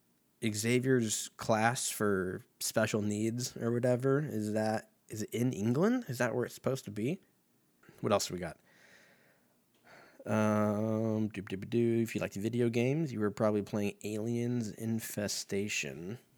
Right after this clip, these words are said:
Um, or Lego Battles Ninjago? What is that? I probably just said it wrong. Oh, Legos.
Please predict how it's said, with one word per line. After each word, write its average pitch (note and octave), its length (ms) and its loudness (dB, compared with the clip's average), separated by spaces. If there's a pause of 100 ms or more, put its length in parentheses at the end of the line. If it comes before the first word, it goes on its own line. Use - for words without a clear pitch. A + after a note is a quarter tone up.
(1400)
Um, F2+ 880 -6 (200)
or G#2 240 0
Lego G#2 460 -2
Battles G#2+ 680 0 (2250)
Ninjago? F#2+ 1160 -6 (1500)
What C#3+ 140 -10
is G#2 200 -6
that? - 520 -8 (500)
I - 80 -20
probably A2+ 240 -2
just - 200 -4
said F2+ 160 0
it - 160 -10
wrong. D#2 220 -16 (1900)
Oh, A2+ 500 4
Legos. A#2+ 840 0